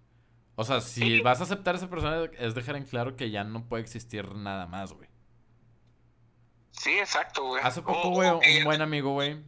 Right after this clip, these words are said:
Speaker 1: sin agraviar, me dijo de que,
Speaker 2: Ujú.
Speaker 1: "Mira, güey, mientras tú le estés contestando, güey, a esa persona que ya se fue, existe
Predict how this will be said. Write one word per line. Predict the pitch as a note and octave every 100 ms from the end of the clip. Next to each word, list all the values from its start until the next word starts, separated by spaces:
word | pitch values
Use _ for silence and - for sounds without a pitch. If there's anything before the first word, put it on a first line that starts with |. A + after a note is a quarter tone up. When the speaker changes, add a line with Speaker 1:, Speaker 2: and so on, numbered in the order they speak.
| C#3+
Speaker 1:
sin | A#2
agraviar, | G#2 G2+ G2+ G#2 B2+ - - _ _ _ _ _
me | A2+ A2
dijo | A2+ A2+
de | A2+
que, | A#2+
Speaker 2:
Ujú. | A2+
Speaker 1:
"Mira, | B2 C3+
güey, | A#2+ G2 F2 - _ _ _ _ _ _ _
mientras | C3+ C3+ C3 C3+ C3 - - _ _ _ -
tú | A3+
le | B3+
estés | A3+ - A3 G#3
contestando, | G#3 G3 F3+ - E3+ D#3+ C#3+ A2+
güey, | G2 F2 - _ _ _ _ _ _ _
a | - A#2 A2 G#2+ G#2 G#2 G#2 - -
esa | D3 D3+ F#3
persona | E3+ C3+ C#3+ B2
que | A#2+ G#2+
ya | B2
se | D#3
fue, | D#3 E3 G3+ - - - _ _ _ _ _ _ _ -
existe | A#2+ - A#2+ C3+ D3+ -